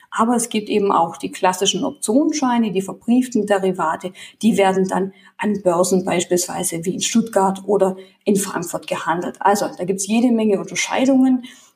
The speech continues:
Derivate gibt es beispielsweise in Stuttgart über eine Million, die bei uns handelbar sind. Also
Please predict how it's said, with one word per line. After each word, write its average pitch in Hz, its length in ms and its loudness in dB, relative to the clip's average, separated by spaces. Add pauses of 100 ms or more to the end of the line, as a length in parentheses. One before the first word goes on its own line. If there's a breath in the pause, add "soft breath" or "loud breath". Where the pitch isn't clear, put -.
(120)
Derivate 247 640 2
gibt - 240 -6
es - 100 -6
beispielsweise 196 640 0
in 190 80 0
Stuttgart 190 460 -2
über 285 380 0
eine 226 280 0
Million, 214 400 2
die 190 80 0
bei 190 100 -4
uns 196 300 -8
handelbar 175 420 -8
sind. - 320 -10
Also 190 240 0